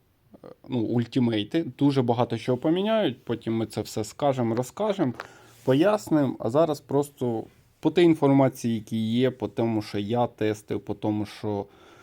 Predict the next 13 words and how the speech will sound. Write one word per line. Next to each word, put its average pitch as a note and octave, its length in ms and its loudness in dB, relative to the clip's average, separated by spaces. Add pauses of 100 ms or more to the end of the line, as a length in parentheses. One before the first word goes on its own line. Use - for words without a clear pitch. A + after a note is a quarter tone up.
(1400)
е, B2+ 760 2
інші D3+ 400 4
люди C3 260 4
говорили, A#2+ 560 2
будемо A#2 560 2 (200)
відштовхуватись. A2 1000 0
Тому D#3 380 6
сьогодні D3 540 2
ми C#3+ 200 4
почнемо C3 680 2 (140)
з A#2+ 200 -4
Ліги B2+ 280 4
один. C#3 340 2